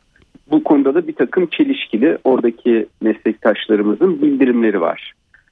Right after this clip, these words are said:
Hani kimisi hafif orta hastalık yaptığını, genellikle öyle hastalar gördüğünü bildirmiş durumda. Ee, kimisi de işte daha, e, gençlerde ve aşısızlarda, e, hastaneye yatmayı gerektirecek ağırlıkta hastalık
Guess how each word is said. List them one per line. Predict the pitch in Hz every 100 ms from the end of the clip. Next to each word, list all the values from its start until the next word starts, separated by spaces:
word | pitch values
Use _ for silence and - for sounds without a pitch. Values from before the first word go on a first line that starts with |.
| _
Hani | - 101
kimisi | - 135 120 107 - 139 - -
hafif | 117 - 139 -
orta | 113 - 127
hastalık | 117 - 107 98 -
yaptığını, | 95 - _ 95 90 90 85 - _ _ -
genellikle | 107 110 104 -
öyle | 113 123
hastalar | 110 101 - 98 92 82
gördüğünü | 92 90 85 87 82 78 78 _ -
bildirmiş | 87 85 - 82 -
durumda. | - 170 82 180 196 _ - - _ _ -
Ee, | 107 98 101
kimisi | - 139 - - 101
de | 147 147 -
işte | - - 113 104
daha, | 117 123 120 - 104
e, | 101 98 95 -
gençlerde | 110 101 - 107 107 107 104 - _ -
ve | 107
aşısızlarda, | - - - 110 98 98 92 82 151 165 _ _ _ -
e, | 104
hastaneye | - 120 - 117 117 117
yatmayı | 113 113 117 113
gerektirecek | 104 104 101 - 98 120 127
ağırlıkta | - 110 98 95 - 156
hastalık | 117 - 120 120